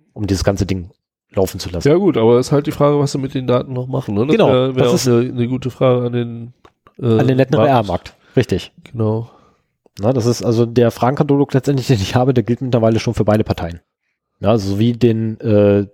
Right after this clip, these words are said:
Speaker 1: den, den Marktführer, sowie auch das anbietende Unternehmen.
Speaker 2: Da willst du halt nicht mal erzählen, was du mit dem Fragenkatalog vorhast.
Speaker 1: Genau, und zwar, der Fragenkatalog ist mittlerweile zur Hälfte zumindest, ist der Fragenkatalog bei Payback gelandet.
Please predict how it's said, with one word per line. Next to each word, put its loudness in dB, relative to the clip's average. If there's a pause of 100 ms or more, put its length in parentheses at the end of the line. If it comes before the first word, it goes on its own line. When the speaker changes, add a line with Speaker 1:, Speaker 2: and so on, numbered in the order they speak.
Speaker 1:
den, 0
den -4
Marktführer, 2
sowie 0
auch 0 (880)
das 0
anbietende 0
Unternehmen. -2
Speaker 2:
Da -6
willst -6
du -4
halt -2
nicht -8
mal 0
erzählen, -2
was -10
du -10
mit -8
dem -6
Fragenkatalog -6
vorhast. -6
Speaker 1:
Genau, 2
und 0
zwar, 2
der 2
Fragenkatalog 0
ist -6
mittlerweile 0
zur 0
Hälfte 2
zumindest, -6
ist -4
der 0
Fragenkatalog -2
bei 0
Payback 0
gelandet. -6